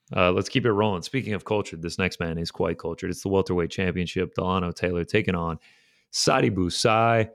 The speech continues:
Uh, right now you can get Sy for minus two hundred, Taylor for plus one forty-five. Yeah, so, uh, I mean,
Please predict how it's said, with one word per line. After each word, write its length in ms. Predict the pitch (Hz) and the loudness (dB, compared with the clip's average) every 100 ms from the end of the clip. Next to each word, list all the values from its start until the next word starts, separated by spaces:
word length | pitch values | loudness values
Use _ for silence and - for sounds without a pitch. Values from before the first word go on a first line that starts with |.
| _ _ _ 92 | _ _ _ 2
Uh, 140 | 90 | 4
right 140 | 98 95 | 6 4
now 80 | 90 | 0
you 80 | |
can 120 | 82 85 | -2 -2
get 140 | 85 | 0
Sy 220 | - 87 | 4 4
for 120 | 85 | 4
minus 280 | 90 87 85 | 2 0 0
two 160 | - 87 | -2 0
hundred, 420 | 90 95 92 87 | 2 4 2 2
Taylor 340 | - 107 98 87 | 0 2 2 0
for 140 | 80 | -6
plus 460 | - - 101 101 - | -6 0 2 2 -2
one 320 | 87 82 80 | -4 -4 -6
forty-five. 1080 | - 113 110 101 - - 101 95 104 107 98 _ _ _ | -8 -4 -2 -2 -8 -2 4 6 6 4 0 _ _ _
Yeah, 320 | 120 135 135 120 | 0 2 2 0
so, 380 | - 104 101 101 | 2 4 4 6
uh, 340 | 101 98 95 87 _ _ _ _ _ _ _ _ _ _ _ _ _ _ - | 6 4 2 0 _ _ _ _ _ _ _ _ _ _ _ _ _ _ -6
I 120 | 92 | -2
mean, 400 | 92 90 90 92 | 2 2 2 -2